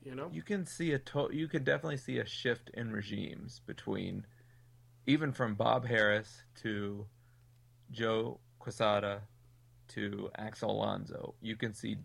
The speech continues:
Speaker 2: definite shifts between them.
Speaker 1: Are we, do you, how long do you think he's gonna be on?
Speaker 2: I mean, who knows? Who knows? I mean, I think it's time for something different.
Speaker 1: How many years has it been? Like, three years?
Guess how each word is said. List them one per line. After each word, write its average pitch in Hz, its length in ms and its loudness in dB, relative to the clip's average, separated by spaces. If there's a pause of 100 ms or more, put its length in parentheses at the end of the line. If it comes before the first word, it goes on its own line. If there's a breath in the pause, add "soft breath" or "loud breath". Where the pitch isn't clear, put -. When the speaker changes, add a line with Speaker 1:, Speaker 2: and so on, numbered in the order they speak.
Speaker 2:
definite 113 540 -2 (140)
shifts - 600 -4 (840 soft breath)
between - 400 -6
them. - 220 -10 (680)
Speaker 1:
Are 147 100 0
we, 151 140 -8
do 151 160 -8
you, 160 160 -8
how 147 120 0
long 147 220 -2
do 139 60 -8
you 131 80 -6
think 139 180 -6
he's 131 160 -8
gonna 135 180 -4
be 131 180 -6
on? 151 220 -4 (1160)
Speaker 2:
I 127 40 -6
mean, 123 160 2
who 135 120 2
knows? 165 640 2 (380)
Who 151 160 -2
knows? 147 260 2
I 113 80 6
mean, 117 180 0
I 117 280 0
think 139 260 -4
it's - 180 -8
time 117 240 -4
for - 380 -8 (960)
something 104 320 -2
different. 101 420 -2 (1400)
Speaker 1:
How 202 160 -6
many 240 160 0
years 202 280 0
has 147 140 -6
it 139 140 -6
been? 170 180 -2
Like, 123 180 -12
three 185 260 -8
years? 240 240 -8